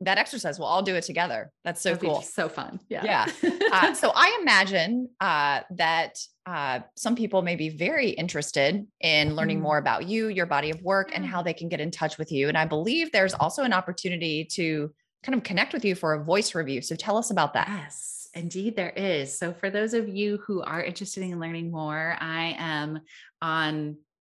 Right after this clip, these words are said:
Speaker 2: most all the platforms. <laughs> You can find me at Brienne Hennessy or at Your Vocal Vitality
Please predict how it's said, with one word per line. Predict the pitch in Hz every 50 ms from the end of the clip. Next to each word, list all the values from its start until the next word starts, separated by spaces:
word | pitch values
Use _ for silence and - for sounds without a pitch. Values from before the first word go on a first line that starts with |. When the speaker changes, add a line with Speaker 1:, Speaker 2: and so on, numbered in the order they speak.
| - -
Speaker 2:
most | 196 220 226 220
all | 233 196 185
the | 185
platforms. | - - - - - - - - - - - -
<laughs> | 330 - 494 - 392 381 - - 480 -
You | - 262 269
can | 262 302 233
find | - 247 220 214 214 208
me | 214 196 -
at | - 185 180 - -
Brienne | 190 180 175 165 175
Hennessy | 175 202 214 220 220 220 - - 208 202 202 196 202 - - - - - -
or | - 180 180 175
at | - - 170 165 - - -
Your | 160 156 156 160 160 156
Vocal | 143 151 156 156 - 165 147
Vitality | 156 - 131 131 135 - - 208 202 202 202 196 185 190 190 185 180 185 185 185